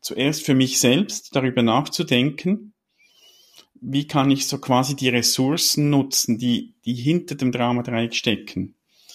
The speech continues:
Also wo kann ich so diese positive Aspekte nutzen, mir selbst gegenüber und auch meinem Gesprächspartner oder Gesprächspartnerin.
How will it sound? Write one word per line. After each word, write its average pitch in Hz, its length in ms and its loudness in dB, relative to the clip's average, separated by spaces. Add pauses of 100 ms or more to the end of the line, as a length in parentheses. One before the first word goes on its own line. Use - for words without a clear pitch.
(640)
Also 120 340 -2
wo 139 280 4
kann 135 220 0
ich 123 120 -2
so 131 80 -2
diese 123 240 -2
positive 143 580 -2
Aspekte 131 480 -2
nutzen, 139 560 0
mir 147 220 4
selbst 147 360 2
gegenüber 156 580 2
und 160 240 2
auch 147 180 2
meinem 127 160 2
Gesprächspartner 120 840 0
oder 107 120 -6
Gesprächspartnerin. 104 960 -6